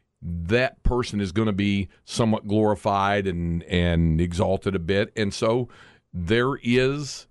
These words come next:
the inherent risk of the person taking it,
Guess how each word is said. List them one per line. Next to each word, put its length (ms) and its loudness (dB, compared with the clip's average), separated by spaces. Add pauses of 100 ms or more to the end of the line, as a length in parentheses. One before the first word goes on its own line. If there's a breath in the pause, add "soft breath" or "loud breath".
the 180 2
inherent 440 0
risk 400 0 (100)
of 420 0
the 100 -2
person 600 0 (380 soft breath)
taking 460 2
it, 140 -4